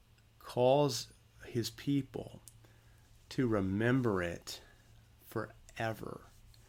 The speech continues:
Forever. This is th-, th-, this is the most important thing they could teach their kids, is that by the strong, mighty hand of God,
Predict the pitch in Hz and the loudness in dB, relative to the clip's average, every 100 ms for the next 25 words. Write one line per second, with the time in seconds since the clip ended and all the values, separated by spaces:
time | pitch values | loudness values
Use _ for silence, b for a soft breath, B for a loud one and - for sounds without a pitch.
0 | b b b b b b - - 143 - | b b b b b b -20 -8 -6 -6
1 | - - 139 135 101 117 135 151 131 147 | -10 -2 0 2 0 0 0 -2 -2 -2
2 | 139 135 156 151 139 135 123 135 143 - | -2 0 0 0 2 4 6 6 4 0
3 | - 120 113 - 139 151 151 151 - 135 | -4 -4 -4 -4 2 4 4 0 -2 0
4 | 131 120 123 123 110 - - 139 139 - | 2 2 2 0 -2 -4 -2 -2 -2 0
5 | 107 - - 127 98 92 98 107 104 - | -2 0 0 2 0 -2 -2 0 0 -2
6 | b b b b b b - - - - | b b b b b b -20 -20 -20 -20
7 | - 113 110 104 - - 127 131 139 139 | -4 -2 0 -2 -2 -2 0 2 4 4
8 | 143 127 113 123 143 147 151 120 131 139 | 2 2 2 2 2 2 0 -2 -2 0
9 | 139 135 131 117 104 110 107 98 92 90 | 0 2 2 0 2 2 2 0 -2 -6